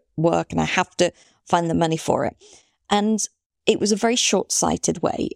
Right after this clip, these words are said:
of investing, but, you know, I'm not making myself wrong for that. That was all that I knew. But then what happened is, if it didn't do what I expected it to, which most of the time it didn't, I would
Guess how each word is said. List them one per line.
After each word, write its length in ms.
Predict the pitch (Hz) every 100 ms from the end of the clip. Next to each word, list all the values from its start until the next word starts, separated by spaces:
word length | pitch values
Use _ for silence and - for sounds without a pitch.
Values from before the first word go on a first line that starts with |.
| -
of 380 | 160 - - -
investing, 640 | 170 160 131 - - 104 -
but, 200 | 147 - _ -
you 140 | 170
know, 80 | 156
I'm 140 | 180
not 120 | 190
making 220 | 175 170 -
myself 300 | - - 220
wrong 220 | 294 330
for 140 | 262
that. 240 | 233 254 -
That 180 | 208
was 160 | 190 202 -
all 200 | 165 165
that 100 | -
I 100 | 160
knew. 300 | 160 156 104 _ _ _ -
But 120 | 233
then 140 | 262
what 160 | 330 -
happened 340 | 262 - 202
is, 320 | 214 196 196 - _ _ -
if 120 | 240
it 180 | - -
didn't 360 | 233 - 247 -
do 320 | 135 95 - _ _ _ -
what 180 | 175
I 80 | 101
expected 540 | 110 - - - - -
it 120 | -
to, 220 | - -
which 260 | 202 - -
most 220 | 254 -
of 40 |
the 80 | -
time 260 | - 170 160
it 140 | -
didn't, 680 | - - - 185 _ - - _ _ _ _ _ _
I 380 | 208 226 269 277 -
would 520 | 196 214 208 208